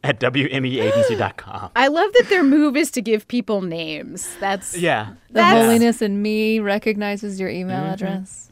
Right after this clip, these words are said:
Speaker 2: I know.
Speaker 1: Uh, I think this game is tied, so this last one's for all the marbles. <gasps> I know.
Speaker 2: Okay,
Speaker 1: Get excited,
Speaker 2: deep breaths.
Speaker 1: get scared.
Speaker 3: Nervous.
Speaker 1: Deep breaths, soothing breaths.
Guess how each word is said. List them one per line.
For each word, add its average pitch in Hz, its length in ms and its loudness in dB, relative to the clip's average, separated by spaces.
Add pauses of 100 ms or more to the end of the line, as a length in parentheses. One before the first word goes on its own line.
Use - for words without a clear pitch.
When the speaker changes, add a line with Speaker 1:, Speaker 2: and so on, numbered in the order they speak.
Speaker 2:
I 196 120 -6
know. 196 400 -6 (140)
Speaker 1:
Uh, 131 260 4
I 139 120 2
think - 420 -2
this 233 180 0
game 165 240 0
is 117 140 -6
tied, 123 480 -4
so 135 80 -6
this 131 160 -8
last 127 300 0
one's 127 160 -8
for - 180 -4 (100)
all 117 300 2
the 113 100 -6
marbles. 113 480 -4 (180)
<gasps> - 180 -20 (580)
I - 100 -8
know. 95 240 -6 (400)
Speaker 2:
Okay, 190 140 -8
Speaker 1:
Get 175 120 0
excited, 127 340 -2
Speaker 2:
deep - 20 -12
breaths. 175 280 2
Speaker 1:
get 127 60 -2 (220)
scared. 107 100 -12
Speaker 3:
Nervous. - 460 -20
Speaker 1:
Deep 127 200 -12
breaths, 151 360 2
soothing 147 400 -6
breaths. 135 400 2